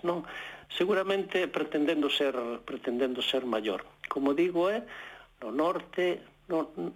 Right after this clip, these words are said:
nordeste de, nordeste de Lugo.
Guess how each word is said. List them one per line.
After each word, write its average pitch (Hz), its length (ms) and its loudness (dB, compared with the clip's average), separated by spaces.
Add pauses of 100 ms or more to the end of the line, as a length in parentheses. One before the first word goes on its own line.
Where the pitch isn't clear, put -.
nordeste 160 640 0
de, 117 160 2 (220)
nordeste 139 560 0
de 120 80 0
Lugo. 110 340 0